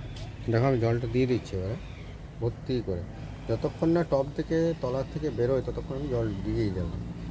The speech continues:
ঠিক আছে। একবার দিলাম, দেখো টবের তলা থেকে জলটা বেরিয়ে যাবে, তারপর আবার আমি দিচ্ছি। এবারে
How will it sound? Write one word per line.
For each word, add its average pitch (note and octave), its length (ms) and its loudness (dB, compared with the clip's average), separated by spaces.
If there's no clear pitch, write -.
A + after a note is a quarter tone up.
ঠিক - 140 4
আছে। C#3 160 6
একবার B2+ 280 6
দিলাম, C3+ 200 4
দেখো A#2+ 240 4
টবের B2 260 6
তলা B2+ 220 6
থেকে C#3+ 200 6
জলটা C3 280 6
বেরিয়ে D#3+ 300 4
যাবে, A#2+ 140 2
তারপর A#2+ 280 -2
আবার A#2+ 200 4
আমি C3+ 80 6
দিচ্ছি। G2 300 0
এবারে D#3+ 200 10